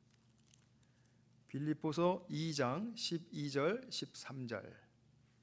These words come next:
네, 제가 개역 개정으로 읽고 또 새 번역으로도 읽어드리겠습니다. 우리 개역 개정은 다들 많이 번역을 가지고 계실 테니까 같이 한번 한 목소리로, 어, 봉독하겠습니다. 시작.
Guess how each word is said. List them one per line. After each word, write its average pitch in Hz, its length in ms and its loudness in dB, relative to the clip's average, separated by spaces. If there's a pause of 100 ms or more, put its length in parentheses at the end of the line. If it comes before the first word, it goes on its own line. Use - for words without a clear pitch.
(2250)
네, 117 180 -14
제가 131 580 2 (140)
개역 139 400 0
개정으로 139 680 6
읽고 131 500 2
또 123 120 0
새 170 140 -2
번역으로도 123 640 2
읽어드리겠습니다. 107 920 -4
우리 135 160 -2
개역 175 340 6
개정은 147 500 2 (340)
다들 139 340 -2
많이 127 480 0
번역을 127 260 -2
가지고 127 280 -6
계실 127 220 -2
테니까 117 500 -2
같이 - 260 -4
한번 131 280 0 (280)
한 180 160 0
목소리로, 135 840 0 (220)
어, 98 140 -8
봉독하겠습니다. 110 1040 -4 (380)
시작. 113 800 -4